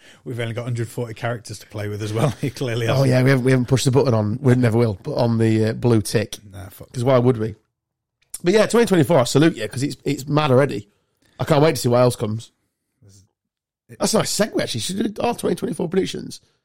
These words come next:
Speaker 2: You got
Speaker 1: Well,
Speaker 2: out?
Speaker 1: well, you can do. I haven't got anything
Speaker 2: You haven't got anything, right?
Speaker 1: off
Speaker 2: I'll
Speaker 1: the
Speaker 2: do
Speaker 1: top of my
Speaker 2: mine.
Speaker 1: head.
Speaker 2: So, uh, because of how the dates fall in May, Leeds are gonna win the F A Cup on the Saturday, and we're gonna win the playoff final on the Sunday.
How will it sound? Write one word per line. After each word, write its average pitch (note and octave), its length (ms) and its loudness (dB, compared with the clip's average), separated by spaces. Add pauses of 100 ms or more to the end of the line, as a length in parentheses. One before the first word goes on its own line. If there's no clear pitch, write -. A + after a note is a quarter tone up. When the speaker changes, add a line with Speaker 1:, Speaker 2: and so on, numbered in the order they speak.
(400)
Speaker 2:
You F3 100 -2
got F#3+ 140 4
Speaker 1:
Well, A#2 180 0
Speaker 2:
out? - 140 -14
Speaker 1:
well, D3 120 -4
you A2+ 80 -2
can C3 220 -4
do. G2 100 -10
I G#2 120 -6
haven't G#2+ 200 -8
got G2+ 120 -14
anything G2+ 160 -10
Speaker 2:
You D#3+ 40 4
haven't D#3+ 100 4
got D#3+ 80 4
anything, C3 220 0
right? C#3+ 120 4
Speaker 1:
off B2+ 60 2
Speaker 2:
I'll C#3 60 0
Speaker 1:
the F3+ 80 4
Speaker 2:
do E3+ 40 8
Speaker 1:
top D#3+ 40 4
of D#3+ 80 4
my C3+ 40 4
Speaker 2:
mine. A2+ 80 2
Speaker 1:
head. G2+ 180 -8 (480)
Speaker 2:
So, E3 580 2 (340)
uh, C#3+ 580 6 (1300)
because G#3+ 320 2
of A3 80 0
how F3+ 160 0
the D3+ 100 0
dates D#3 360 0
fall A#2 340 -2 (1200)
in C3+ 200 4
May, A2+ 280 0 (880)
Leeds D#3 300 2
are D#3+ 40 -2
gonna D3+ 200 4
win F#3 160 2
the F#3 80 4
F D3+ 160 2
A D3+ 80 4
Cup D#3+ 260 0
on A#2+ 80 2
the A2 60 0
Saturday, A#2 540 -2 (600)
and B2+ 120 0
we're B2+ 60 2
gonna C3+ 120 4
win C3+ 140 6
the B2+ 80 2
playoff C3+ 320 2
final B2 320 2
on A#2+ 80 0
the A2+ 60 0
Sunday. A2 440 0